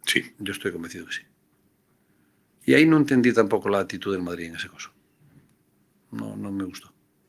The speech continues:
Speaker 2: Porque yo creo que hay que estar precisamente a la altura. Y un club señor no puede decir que no va porque si no se lo dan a,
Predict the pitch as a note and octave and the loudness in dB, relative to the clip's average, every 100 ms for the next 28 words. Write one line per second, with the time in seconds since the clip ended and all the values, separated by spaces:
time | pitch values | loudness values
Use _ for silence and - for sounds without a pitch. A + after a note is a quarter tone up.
0 | _ _ _ _ _ _ _ _ - - | _ _ _ _ _ _ _ _ -20 -20
1 | - A2 F#2+ A#2+ A#2 A#2 B2 A#2 A2 - | -4 -2 2 4 4 4 4 4 2 0
2 | A2+ A2+ _ _ _ _ _ _ _ _ | -2 -2 _ _ _ _ _ _ _ _
3 | _ E2+ D#2 F#2 F2+ D2+ C#2+ - E2 - | _ -16 -8 -8 -6 -10 -10 -14 -16 -18
4 | - F2+ F#2 - G2+ - F#2+ A2+ - _ | -14 -10 -10 -6 -6 -2 -2 -4 -8 _
5 | _ _ _ _ - G#2 F#2 F#2+ - - | _ _ _ _ -8 -4 0 0 -2 -4
6 | F#2 F#2 G#2+ G#2+ G2+ G2+ F#2+ F2+ - F2 | -4 0 0 -2 -8 -10 -8 -8 -8 -8
7 | F#2+ F#2 F2 E2+ E2 E2 | -6 -6 -6 -10 -10 -12